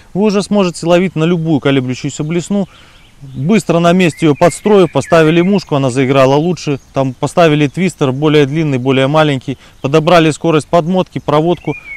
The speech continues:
подобрали и будете уже на нее ловить. То есть любую блесну, в принципе, перед тем, как ловить, достали из коробки, раз, два, прогнали спиннингом по воде, посмотрели, ага, вот такая проводка нормально работает, и все, и ловим на нее.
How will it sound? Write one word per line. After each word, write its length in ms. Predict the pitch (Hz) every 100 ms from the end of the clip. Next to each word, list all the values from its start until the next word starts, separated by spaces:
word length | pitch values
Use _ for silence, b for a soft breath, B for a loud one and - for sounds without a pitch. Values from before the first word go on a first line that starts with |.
| -
подобрали 540 | 139 151 156 160 160 196
и 40 |
будете 340 | 190 214 175
уже 160 | 175 151
на 80 | 160
нее 180 | 160 156
ловить. 300 | 147 120 104
То 120 | 139
есть 180 | 127 156
любую 280 | 165 185
блесну, 360 | 165 175 - 185
в 20 |
принципе, 480 | - 156 127 123 117 B B B -
перед 180 | 151
тем, 140 | 170 151
как 160 | 143
ловить, 440 | 156 165 190 165 - _ -
достали 380 | 117 151 202 202
из 80 | 160
коробки, 440 | 180 170 - 139 -
раз, 320 | 135 175 190 131
два, 220 | 151 175
прогнали 420 | 143 143 175 160
спиннингом 500 | - 160 135 117 120
по 120 | 143
воде, 260 | 139 151 165
посмотрели, 580 | 143 139 151 139 127 113
ага, 240 | 139 120
вот 160 | 120 -
такая 340 | 147 147 139
проводка 420 | - 143 147 -
нормально 420 | 127 135 147 143 147
работает, 420 | 170 185 156 127 B B - -
и 80 | 208
все, 280 | 196 - 175
и 60 | 160
ловим 340 | 160 135 117
на 60 | 107
нее. 240 | 104 98